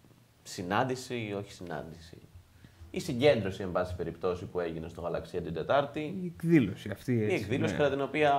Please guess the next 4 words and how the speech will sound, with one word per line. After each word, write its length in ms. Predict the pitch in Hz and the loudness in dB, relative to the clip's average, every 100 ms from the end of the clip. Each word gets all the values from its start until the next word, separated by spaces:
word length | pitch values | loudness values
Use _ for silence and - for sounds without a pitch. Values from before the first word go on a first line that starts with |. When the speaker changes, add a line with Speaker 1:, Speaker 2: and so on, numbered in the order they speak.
| 135 135 | 2 0
Speaker 1:
ανακοινώθηκε 1160 | 131 123 123 120 139 147 139 120 143 139 135 - | 0 -2 -2 2 2 2 -6 -2 0 0 -2 -2
ένα 360 | 139 139 139 135 131 131 - - - - | -2 -2 -2 -2 -2 -4 -4 -8 -10 -6
τύπης 360 | 135 - 117 | -6 -4 -4
πλάνο, 600 | 135 139 127 117 165 - | 6 6 6 2 -2 -6